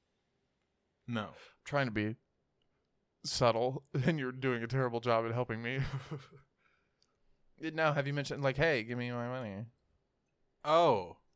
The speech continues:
Speaker 1: Oh. Yeah.
Speaker 2: The fuck's he say?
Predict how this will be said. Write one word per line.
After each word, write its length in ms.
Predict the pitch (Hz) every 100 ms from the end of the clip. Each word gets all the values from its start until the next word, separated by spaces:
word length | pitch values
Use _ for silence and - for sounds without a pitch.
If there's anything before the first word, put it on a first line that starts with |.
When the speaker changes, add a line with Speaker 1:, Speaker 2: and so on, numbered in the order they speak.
| _ _ -
Speaker 1:
Oh. 840 | 139 147 156 156 151 135 107 95 90 _ _ _ _ _ _ _ _ _
Yeah. 280 | - 107 92 - _ _ _ _ _ - - -
Speaker 2:
The 60 |
fuck's 220 | - 139 -
he 80 |
say? 240 | 143 107